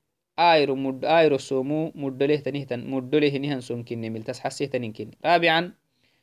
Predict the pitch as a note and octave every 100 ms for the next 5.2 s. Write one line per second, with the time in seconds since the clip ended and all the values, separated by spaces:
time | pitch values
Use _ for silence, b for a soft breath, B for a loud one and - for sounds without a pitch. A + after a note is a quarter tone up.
0 | _ _ D#3 E3+ D#3+ D3+ E3 D#3+ D#3+ D#3
1 | - C#3 D3+ D3 D#3+ D3+ C#3+ - D3 D3
2 | C#3+ C#3 C#3 - _ _ - C#3 C3 C3+
3 | C3 C3+ C3+ E3 E3+ _ _ _ _ _
4 | _ B2 C#3+ D3+ - D#3+ F#3 F3+ F3 F3+
5 | E3+ E3